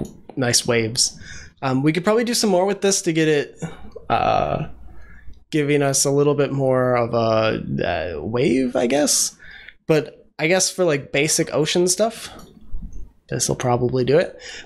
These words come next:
Um, and for, for other water stuff, you can just tweak a few of these values to kinda get it. But anyway, I thought this was a pretty easy way to do, like, water style stuff. Um, and just to check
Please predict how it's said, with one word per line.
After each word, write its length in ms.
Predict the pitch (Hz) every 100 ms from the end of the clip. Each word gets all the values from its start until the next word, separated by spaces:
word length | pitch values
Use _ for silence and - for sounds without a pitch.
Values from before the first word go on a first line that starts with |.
| -
Um, 380 | 131 123 120 117
and 420 | 139 139 131 104
for, 280 | - 160 151
for 200 | - 165
other 220 | 156 156 147
water 340 | 135 143 143
stuff, 260 | - 139 135
you 60 |
can 160 | 135 127
just 260 | 123 - - - - - -
tweak 240 | 160 151
a 40 |
few 160 | 156 156
of 60 | 139
these 140 | 135
values 340 | 123 117 120
to 40 | 131
kinda 160 | 117
get 140 | 110 107
it. 160 | - - - - _
But 140 | 156 175
anyway, 300 | 254 180 165
I 100 | 170
thought 180 | 190 185
this 160 | 190
was 100 | 190
a 60 | 185
pretty 240 | 180 175
easy 300 | 160 156 151
way 200 | 143 139
to 100 | 135
do, 360 | 127 131 127 127
like, 320 | 123 110 113
water 600 | - - 101 120 143 160
style 520 | 160 - 160 180 180 175
stuff. 420 | - 226 233 - - - - - -
Um, 340 | 123 120 123
and 160 | 120 139
just 260 | 170 - -
to 120 | 127
check 680 | - - - 92 - -